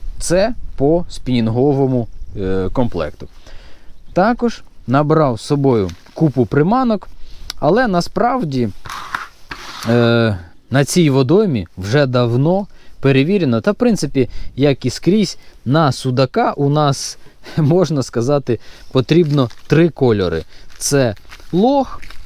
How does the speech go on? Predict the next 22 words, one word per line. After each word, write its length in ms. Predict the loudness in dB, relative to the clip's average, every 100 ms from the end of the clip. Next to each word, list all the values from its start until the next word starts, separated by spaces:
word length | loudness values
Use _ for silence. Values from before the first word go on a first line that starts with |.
| -12 -14 -14 -16 -16 -18 -18 -20 -4
лимон 680 | 2 4 6 4 4 2 -2 -6 -12 -10 -10 -10 -2
і 320 | 4 4 4 0 -12 -10
білий. 600 | -4 2 4 4 2 -4 -12 -14 -12 -14 -14 -14 -14 -14 -12
В 60 | 0
принципі, 640 | 2 4 2 -2 0 -2 -4 -6
цих 340 | 2 2 2
трьох 380 | 0 2 2 0 0
кольорів 480 | 2 2 2 0 -2 -10 -20 -20 -20 -20 -20 -20 -20 -20 -20 -10
достатньо. 760 | 0 2 2 -2 -4 -4 -8 -16 -18 -8
Друзі, 280 | 0 0 2
дивіться, 380 | 2 2 0 -6 -10 -16 -12 -12 -8
е, 720 | -4 0 0 0 0 0 -2 -6 -10 -14 -12
в 160 | -4 2
лимонному 840 | 4 4 4 2 2 2 2 0 -6 -18 -20 -20 -14
діапазоні 680 | -2 2 2 2 2 4 2
в 40 | 2
мене 200 | 2 4
є 80 | 2 2
і 80 |
отакий 360 | 0 0 0 -2
сьомий 340 | 0 0 0
колір, 340 | -2 -2 -2